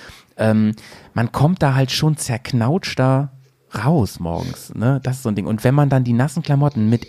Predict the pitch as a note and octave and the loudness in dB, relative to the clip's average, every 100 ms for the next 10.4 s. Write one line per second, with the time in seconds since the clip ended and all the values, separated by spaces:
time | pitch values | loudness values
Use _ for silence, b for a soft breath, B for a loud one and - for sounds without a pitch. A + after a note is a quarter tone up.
0 | - F3+ G3 - C#3+ D3+ E3 G#2+ - A2 | 2 2 2 -2 -2 -2 -2 -4 0 0
1 | C3 C3 B2 A2+ A2 - B2 G2+ G2 G#2 | 0 0 -2 0 -2 0 0 2 2 2
2 | F#2+ A2 A#2+ A2+ G#2+ A2 A2 G#2+ - A2+ | 0 -4 -4 -4 -2 -2 -4 -6 -2 -2
3 | - G2 F2 D#2 D2+ E2 G2 F#2 G#2 B | -2 -6 -8 -10 -10 -10 -8 -6 -6 B
4 | B B B B _ A2+ A2 G2+ G2 B | B B B B _ 0 2 0 -2 B
5 | B B B - A2+ D3 C#3 D3+ D3+ - | B B B -4 2 4 4 0 -2 0
6 | D#3+ - D#3 - F3 G#3+ - - G3 - | 0 0 -2 0 0 0 -2 0 0 -2
7 | - F#2+ F#2+ F#2+ - D#3 F3+ - G2 - | -2 -2 -2 -6 -2 2 0 -2 -8 -4
8 | F#2+ A2 A#2 B2+ - C#3+ - - - - | -2 -2 0 0 2 0 -4 -6 -6 -6
9 | - G2+ F#2 - - C3+ D#3 C3 A2+ A2+ | -4 -4 -6 -8 -6 -6 -4 -4 -4 -2
10 | G#2 B2 G#2 | -2 -2 -4